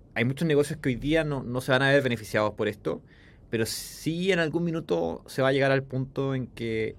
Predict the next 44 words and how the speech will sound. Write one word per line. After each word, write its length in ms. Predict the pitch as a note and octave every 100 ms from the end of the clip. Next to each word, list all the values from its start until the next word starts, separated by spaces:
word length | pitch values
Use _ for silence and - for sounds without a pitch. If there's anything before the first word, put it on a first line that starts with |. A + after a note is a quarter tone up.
| -
en 100 | A2
que 120 | B2
va 80 | A#2+
a 40 |
pasar 260 | C3 - B2+
algo 420 | B2+ C#3 D3 C#3
que, 380 | B2+ A#2 - - - -
que 100 | A2
tú 140 | B2
vas, 360 | C3 C3 - - A2+
va 60 | A#2+
a 20 |
su-, 220 | - C3+ -
va 100 | A#2
a 60 |
como 340 | A#2+ B2 A#2 A#2 A2 -
nacer 300 | A2+ - B2
algo 320 | B2+ B2+ C3
que 160 | B2 A2
tú 140 | B2
vas 140 | B2+
a 80 | B2
poder 220 | A#2 A#2
usar 260 | B2+ - A#2+
quizás 260 | A2+ G#2+ G#2+
en 80 |
tu 120 | G2 G#2+
negocio. 400 | F#2+ G2 C3 C3+ - - - - - -
Eh, 440 | - G#2 G2 F#2 F2+ - - - -
y 60 |
yo 80 | G#2
creo 120 | E3
que 60 | F3
hay 60 | D#3+
que 80 |
estar 160 | D3+ D3
atento 300 | C3+ B2+ B2+
a 20 | B2+
eso, 200 | - F#2 - -
eh, 580 | G#2 G#2 G2 F#2+ F#2+ F2+ -
estar 320 | - - B2 A#2+
probando 560 | - A#2 A2 A#2+ C3
estas 160 | A#2+ -
tecnologías, 800 | A#2 A2+ G#2+ A#2 A#2 A2+ A2+